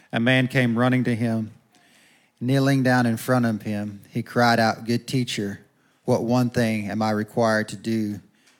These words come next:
to gain eternal life?'" So I'm just, you know, we've, we've all read the story a lot and been taught it and stuff, but I was just reading this and I was envisioning myself running to the feet of Jesus.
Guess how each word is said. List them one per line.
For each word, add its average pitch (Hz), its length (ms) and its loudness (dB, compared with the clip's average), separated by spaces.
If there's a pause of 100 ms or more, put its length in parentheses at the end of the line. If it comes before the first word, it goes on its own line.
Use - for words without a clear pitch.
(100)
to 110 80 -4
gain 110 480 0
eternal 107 460 -6
life?'" 95 560 -6 (600)
So - 160 -6
I'm 110 120 -2
just, 127 460 -2 (840)
you - 80 -10
know, 120 140 0
we've, 120 280 0 (120)
we've 120 180 -4
all 127 300 2
read 117 220 -2
the 113 60 -6
story 120 600 -2 (480)
a - 80 -6
lot 110 420 2
and 101 160 -4
been 98 120 -8
taught 113 340 -2
it 101 100 -4
and - 140 -14
stuff, - 420 -10
but - 140 -12
I 107 140 -4
was 107 180 -10
just - 440 -8 (500)
reading 123 380 -2
this 113 360 -4
and 104 100 -6
I 95 120 -6
was 104 160 -6
envisioning 110 720 -2 (1300)
myself 110 720 -2
running 113 360 -4
to 104 60 -6
the 104 120 -10
feet 113 200 -4
of 101 60 -6
Jesus. - 640 -10